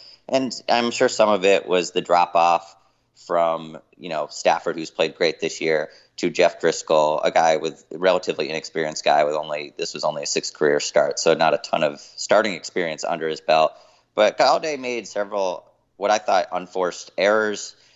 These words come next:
He had three drops in this game. He committed a, a very costly penalty in the fourth quarter when the Lions were sort of mounting their comeback. There was a, a fourth, it would have been a fourth down conversion for J D McKissick,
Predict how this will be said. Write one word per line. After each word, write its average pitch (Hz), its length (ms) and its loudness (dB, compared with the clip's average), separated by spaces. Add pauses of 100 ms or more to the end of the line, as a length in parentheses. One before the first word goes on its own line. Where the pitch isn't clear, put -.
(180)
He 82 60 -4
had 87 140 -4
three 104 160 2
drops 92 420 2
in 107 60 -6
this 98 180 -4
game. 101 640 -2 (1200)
He 98 420 -2
committed 101 400 4
a, 85 200 4
a - 100 -4
very 113 160 2
costly 98 460 0
penalty 113 560 -4
in 90 180 -14
the 82 60 -8
fourth - 340 -8
quarter 95 580 0 (200)
when 87 240 -4
the 87 200 2
Lions 95 320 0
were 90 60 -6
sort 92 260 -4
of 87 180 -4 (260)
mounting 92 420 0
their 82 140 0
comeback. 82 720 0 (640)
There 92 240 0
was 87 300 -2
a, 80 420 4
a 87 80 -2
fourth, 113 380 0
it 62 140 -6
would 110 200 2
have 95 120 -4
been 98 320 -2
a 87 300 0
fourth 110 320 -2
down 98 220 2
conversion 98 580 -2
for 80 380 -2
J 92 160 2
D 85 140 -2
McKissick, 127 560 0